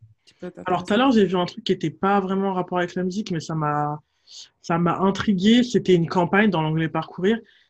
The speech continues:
Speaker 2: et c'était pour Amazon Prime.
Speaker 1: Mhm.
Speaker 2: C'était genre, euh, Abdel Malik qui, euh,
Speaker 1: Oui.
Speaker 2: en gros, cherchait un acteur, euh,
Speaker 1: Ouais, qui faisait un
Speaker 2: genre,
Speaker 1: casting.
Speaker 2: fais-toi, ouais, fais-toi
Speaker 1: Casting.
Speaker 2: repérer pour le casting, pour le premier film TikTok,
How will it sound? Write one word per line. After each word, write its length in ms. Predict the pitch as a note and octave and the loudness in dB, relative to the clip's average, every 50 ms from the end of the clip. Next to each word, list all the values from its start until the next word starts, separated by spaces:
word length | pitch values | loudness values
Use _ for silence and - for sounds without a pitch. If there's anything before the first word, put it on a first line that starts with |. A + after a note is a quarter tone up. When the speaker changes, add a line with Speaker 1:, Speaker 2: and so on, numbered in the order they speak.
| _ - | _ -4
Speaker 2:
et 20 | E3 | -2
c'était 240 | - F#3 - F#3 | -2 0 2 0
pour 260 | F#3 - - F3+ - - | 0 0 -4 -6 -4 -2
Amazon 400 | F#3 F#3 G#3 G#3 G3+ A3 G3 F#3+ | 0 2 2 2 2 2 0 0
Prime. 460 | F#3+ - - G3 A3+ A3+ F#3 D#3 D3+ - _ _ _ _ _ _ _ _ - | -2 -4 -2 -2 0 0 -2 -2 -4 -8 _ _ _ _ _ _ _ _ -14
Speaker 1:
Mhm. 160 | G#3 G#3+ G3 | -12 -10 -10
Speaker 2:
C'était 340 | G#3+ A3 F#3+ - - G3 F#3 | -8 -6 -6 -2 2 2 2
genre, 320 | E3+ F#3+ F#3 F3+ F3 F3 F3 | 4 2 2 0 2 0 0
euh, 40 | - | 0
Abdel 380 | - F3+ F3+ E3 G3+ G3 G3+ G3 | 0 -2 -2 0 0 0 2 2
Malik 600 | G3 F#3 F#3+ G3 G#3+ A3 G3+ G#3 - - - - _ _ _ _ _ _ _ _ | 2 0 0 0 0 -2 -4 -6 -10 -18 -20 -20 _ _ _ _ _ _ _ _
qui, 420 | - - - - G#3 G3 F#3 F#3 | -18 -16 -10 -6 -4 -2 0 0
euh, 640 | F3 E3+ E3 D#3+ D#3+ D#3+ D#3+ D#3+ D#3+ D#3+ D#3 D#3 D#3 | 0 2 2 0 0 0 0 0 0 -2 -2 -2 -4
Speaker 1:
Oui. 40 | D#3 - | -4 -4
Speaker 2:
en 120 | F3 F3+ | -2 -2
gros, 180 | F3+ F3 F3+ G3+ | -2 0 0 -2
cherchait 360 | G3+ - F#3+ F3+ - - G3+ | 0 -2 -4 -4 -4 -4 -4
un 220 | E3+ E3 E3 E3+ E3+ | -4 -2 -2 -2 -2
acteur, 840 | E3+ F3 F3 - _ - - F#3+ F#3 F3+ F#3 F#3 F#3 F#3 F3+ E3+ E3 D#3+ | -4 -4 -6 -10 _ -4 -2 0 2 2 2 0 0 0 -2 -2 -4 -4
euh, 180 | D3+ D3+ D3+ D3+ - _ _ G3+ | -6 -6 -6 -8 -12 _ _ -2
Speaker 1:
Ouais, 180 | G#3 G#3+ A3 | 0 0 0
qui 120 | - A#3+ G#3+ | 0 -2 -2
faisait 100 | G#3+ A3 | 2 2
un 40 | G#3 | 2
Speaker 2:
genre, 60 | G3+ | 2
Speaker 1:
casting. 220 | A3 G3+ G#3 A3 | 2 0 0 0
Speaker 2:
fais-toi, 320 | G#3 G#3 G3+ A3 G#3 G#3 - F3+ | 0 0 0 2 2 0 0 0
ouais, 180 | G#3 G#3+ A3 A3 | 2 2 2 2
fais-toi 280 | A3+ G#3+ - - A3 | 0 0 0 0 2
Speaker 1:
Casting. 100 | G#3 G#3+ | 2 2
Speaker 2:
repérer 400 | G3+ G3+ G#3+ G#3 G3+ G3+ G#3 A3 | 2 4 4 4 4 4 4 2
pour 160 | G#3 G3 F#3 | 0 0 -2
le 100 | F3 E3+ | -2 -2
casting, 560 | E3 - F#3 F3+ - - - - G#3+ G#3 G3 G#3 _ _ _ _ _ _ _ _ | -2 -2 -4 -6 -6 -8 -8 -6 -4 -4 -6 -6 _ _ _ _ _ _ _ _
pour 120 | - G3 F#3+ | 0 2 4
le 80 | F#3 | 2
premier 400 | F#3 - - B3 A#3 A#3 A#3+ A#3 | 2 0 -2 -2 -2 0 0 -2
film 300 | A3 - - B3 A#3+ G#3+ | -2 -4 -4 -4 -4 -4
TikTok, 440 | G#3+ - A3 - - - G3 F#3 F3+ | -4 -6 -10 -10 -8 -6 -6 -6 -6